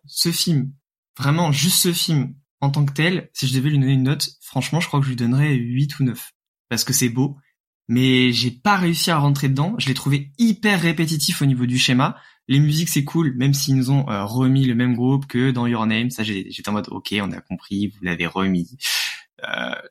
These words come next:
sinon, ouais, je sais pas, j'ai pas, j'ai pas réussi à rentrer dedans. Je trouve qu'il y avait beaucoup de choses qu'ils ont laissées en suspens, inexpliquées. Après, d'un côté, ça, j'aime bien parce que ça donne envie d'aller chercher un petit peu, justement, pourquoi du comment.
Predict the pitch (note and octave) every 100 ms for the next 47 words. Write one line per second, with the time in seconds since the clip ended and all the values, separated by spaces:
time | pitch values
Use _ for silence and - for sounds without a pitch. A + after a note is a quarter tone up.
0 | _ - - D3 E3+ D#3 - - B2+ C#3+
1 | A2 C3 C#3+ C#3 C3 - D#3 D#3 C#3 D#3
2 | C3 B2+ C3 C3 D#3 - E3 D#3 B2+ A2+
3 | A#2 C#3 C#3+ E3 - A#2+ A#2 A#2+ A#2+ A2+
4 | - - - D3+ - _ _ - C3+ C3+
5 | - C3+ D3 D3 _ _ _ B2+ A#2+ F3
6 | C#3+ C#3+ D3+ E3+ D3+ C#3 C3 E3 E3 C#3+
7 | C3+ B2 B2+ C3 B2 A2+ - D3+ C#3+ -
8 | E3 D#3+ C#3 C#3 - D3+ D3 C3+ B2+ C#3+
9 | D3 C#3+ - C#3 B2+ C3 B2+ C3+ D#3+